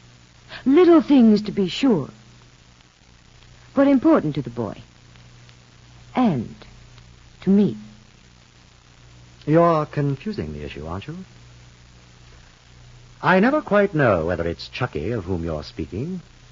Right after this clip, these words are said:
Speaker 2: or whether it's yourself for whom you feel sorry. Personally, I'm of the opinion you're using Chucky as a means to an end.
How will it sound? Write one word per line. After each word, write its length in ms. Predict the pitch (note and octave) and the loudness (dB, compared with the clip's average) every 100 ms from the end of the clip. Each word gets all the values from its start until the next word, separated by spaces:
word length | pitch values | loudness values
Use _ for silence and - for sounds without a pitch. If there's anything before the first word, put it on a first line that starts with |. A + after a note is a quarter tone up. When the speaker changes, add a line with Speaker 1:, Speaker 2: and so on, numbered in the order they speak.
| - - - - - - | -20 -20 -20 -20 -18 -2
Speaker 2:
or 140 | C3 | -2
whether 220 | E3 F#3+ | 0 -4
it's 140 | G3+ - | -8 -8
yourself 500 | G3 - E3 F2+ C#2 | -8 -8 -8 -8 -8
for 120 | C#2 | -12
whom 180 | D2+ D#2 | -12 -12
you 100 | D2 | -12
feel 180 | D#2+ D2 | -12 -12
sorry. 300 | D#2 C#2 C#2 - _ - - - - - - - - - - - - - - - - _ | -12 -14 -16 -20 _ -20 -20 -20 -20 -20 -20 -20 -20 -20 -20 -20 -20 -20 -20 -20 -20 _
Personally, 640 | - A3 - C#3 C3 C3+ C3 - - - - - - - - - | -8 -8 -8 -14 -14 -18 -20 -20 -20 -20 -20 -20 -20 -20 -14 -4
I'm 220 | D3 D3 | -2 -2
of 100 | G#2 | -2
the 80 | G#2 | -6
opinion 460 | G2 G#2+ D2+ D2+ | -4 -8 -8 -8
you're 280 | F#2+ A#2 B2 | -4 -2 -2
using 480 | D3 G#3 E2 C2+ C2+ | -2 -6 -8 -14 -16
Chucky 320 | C2+ B1 - - - - - - - - | -18 -20 -20 -20 -20 -20 -20 -20 -20 -14
as 100 | F#2+ | -6
a 60 | G2 | -4
means 400 | A2+ A2+ G#2+ - | -2 -4 -6 -8
to 140 | G#2 | -6
an 80 | G#2+ | -6
end. 240 | F2+ B1 | -10 -16